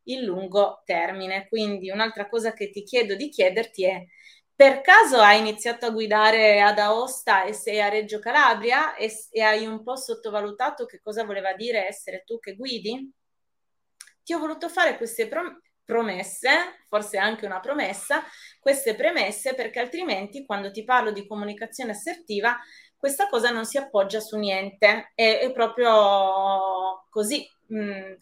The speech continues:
utile in teoria ma poca pratica. Veniamo adesso quindi invece a cosa posso dire al mio bambino, alla mia bambina per difendere i miei spazi. Poche spiegazioni,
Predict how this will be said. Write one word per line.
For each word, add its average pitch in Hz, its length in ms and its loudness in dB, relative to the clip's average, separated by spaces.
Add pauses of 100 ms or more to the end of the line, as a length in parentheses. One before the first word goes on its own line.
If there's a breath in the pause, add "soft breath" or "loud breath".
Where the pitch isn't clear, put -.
utile 277 680 0
in 220 200 -6
teoria 226 460 0
ma 196 200 -4 (760)
poca 220 320 2
pratica. 196 600 -8 (600 loud breath)
Veniamo 277 380 0
adesso 254 760 -4
quindi 208 340 -8
invece 196 480 -6
a 247 120 -6
cosa 220 340 -4
posso 214 320 -8
dire 214 240 0
al 214 80 -6
mio 185 160 -10
bambino, 220 420 -6
alla 202 140 -4
mia 190 180 -10
bambina 214 500 -8
per 226 200 -8
difendere 196 560 -6
i 190 80 -14
miei 180 140 -14
spazi. 190 760 -10 (1040 loud breath)
Poche 330 460 6
spiegazioni, 220 1200 -2